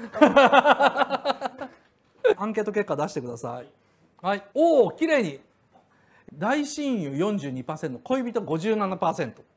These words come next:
恋人の方がやや多いね。で、これでね、あの、わかるのは、えー、これを答えた人は男性の方が多いっていうのはわかるんだよね。っていうのは、実はですね、すでにこのアンケート取られた結果っていうのが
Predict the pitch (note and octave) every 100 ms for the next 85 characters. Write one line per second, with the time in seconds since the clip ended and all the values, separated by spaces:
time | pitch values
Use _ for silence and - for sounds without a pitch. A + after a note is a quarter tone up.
0 | - E4+ E4 D#4+ D#4 E4 F#3 D#3+ G#3+ C#3
1 | B2+ C3+ A#2+ B2+ _ _ _ - F3 C#4
2 | C3+ - _ _ - - G4 F#4+ F#4 F4+
3 | G#3+ - - D#3 F3 - D#3+ D3 C3+ C3+
4 | - _ _ _ D3+ F#3+ B3 A#3+ D#3 B2+
5 | F#3 D#3+ A#2+ _ _ - C#3+ C3+ - E4
6 | D#4+ C#4+ D#4 D#4+ G#3 - C#3+ B2 G#3+ D#4+
7 | E4 E4 D#4 D#4 E3 B2 B2+ A#2+ A2 A2+
8 | C#3+ A#2 A2 C#3 E3 _ - C#4+ D#4 B3+
9 | C#3+ D#3+ - _ _ C#3 G#3 E4+ A#3 C#3+
10 | - C#3 - D4+ G3 D3 C#3+ A3 A#3 D#3+
11 | - F3+ A3 F3+ C#3 F3 F3 A#3 A#3 A3+
12 | E3+